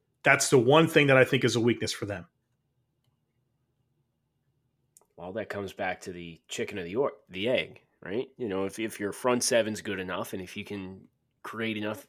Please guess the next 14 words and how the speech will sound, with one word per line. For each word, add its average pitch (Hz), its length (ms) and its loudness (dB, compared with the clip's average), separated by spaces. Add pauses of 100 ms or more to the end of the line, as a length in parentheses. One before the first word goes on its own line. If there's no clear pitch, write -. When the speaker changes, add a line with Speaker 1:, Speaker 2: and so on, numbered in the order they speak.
Speaker 2:
chaos 107 480 -4
and, 98 240 -10
and 101 120 -10
havoc, 117 440 -6
does 101 180 -4
it 101 100 -8
really 101 260 -4
matter 98 340 -2
that 107 220 -8
you 101 60 -8
don't 92 120 -8
have 90 140 -8
lockdown 76 500 -10
guys? - 380 -18